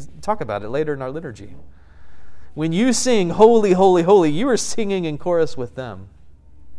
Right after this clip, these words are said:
And when you come to this table, you are communing with the Lord. The heavenly host is a foretaste of the feast that is to come. The veil is very thin.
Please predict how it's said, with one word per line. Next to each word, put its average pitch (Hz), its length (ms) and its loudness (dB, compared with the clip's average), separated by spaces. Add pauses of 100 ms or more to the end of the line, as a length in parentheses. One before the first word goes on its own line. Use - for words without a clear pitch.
(760)
And 127 120 -12
when 135 100 -6
you 202 100 -4
come 175 180 4
to - 100 0
this 160 180 -2
table, 160 320 0
you 160 220 -4
are - 40 0
communing 139 560 -6
with 113 140 -6
the 135 140 -6
Lord. 123 480 -6 (1300)
The 120 120 -14
heavenly 190 400 -2
host 127 280 0
is 104 120 -8
a 104 60 -8
foretaste 139 540 -4
of 104 80 -6
the 95 80 -10
feast 127 300 -10
that 110 100 -8
is 101 160 -12
to 104 80 -8
come. 92 380 -10 (1300)
The 113 80 -10
veil 131 460 0 (360)
is 95 160 -6
very 107 360 -6
thin. 92 420 -10